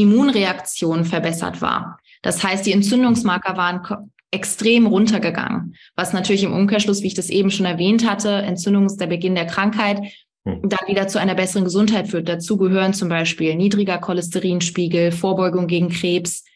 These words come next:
Speaker 1: Herzkrankheiten, Gewichtsabnahme, Leberfunktion auch.
Speaker 2: Mhm.
Speaker 1: Ähm, also es ist ja mittlerweile bekannt, dass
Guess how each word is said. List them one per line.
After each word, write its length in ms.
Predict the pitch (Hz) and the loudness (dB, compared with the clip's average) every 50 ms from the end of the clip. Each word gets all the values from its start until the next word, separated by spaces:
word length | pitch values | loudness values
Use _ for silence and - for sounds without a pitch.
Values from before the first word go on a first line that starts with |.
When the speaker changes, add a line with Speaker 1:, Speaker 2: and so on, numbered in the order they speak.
| _ _ | _ _
Speaker 1:
Herzkrankheiten, 800 | - 202 196 196 - - - 180 180 175 190 175 170 - - 180 | -6 -6 -6 -6 -4 -4 -2 -2 -2 0 0 -2 0 0 0 0
Gewichtsabnahme, 880 | 180 196 180 196 196 - - - - - - - 160 156 156 160 165 160 160 | 0 0 0 0 -2 -2 -4 -4 -4 -4 -4 -4 -2 -2 0 0 0 0 2
Leberfunktion 1080 | 175 190 214 208 190 170 170 - - 165 165 165 170 - - 165 156 147 147 156 160 | 2 4 4 4 2 0 -2 -4 -2 -2 -2 -2 -2 -4 -4 -2 -2 -2 -2 -2 -2
auch. 320 | 160 156 156 156 156 156 156 - - - - | -2 0 0 -2 -2 -4 -10 -14 -16 -8 -4
Speaker 2:
Mhm. 360 | 95 90 82 85 87 85 85 - - - - - | -4 -4 -4 -4 -6 -8 -6 -8 -10 -10 -8 -8
Speaker 1:
Ähm, 380 | 180 180 175 170 170 170 - _ _ _ _ _ - - - _ _ _ - | -6 -4 -4 -4 -6 -8 -12 _ _ _ _ _ -8 -8 -8 _ _ _ -6
also 200 | - 185 202 185 | -4 -2 0 0
es 100 | 202 202 | 0 0
ist 160 | - 226 214 - | 0 -2 0 2
ja 80 | 226 208 | 2 2
mittlerweile 560 | 208 214 214 208 196 190 190 185 196 208 196 | 4 2 2 2 0 0 0 -2 -2 -2 -2
bekannt, 680 | 196 190 196 - - - 185 185 208 214 208 220 - | -2 -4 -6 -6 -4 -2 0 0 2 0 0 -2 -2
dass 400 | 202 185 185 185 - - - - | -2 -2 -2 -4 -6 -10 -12 -14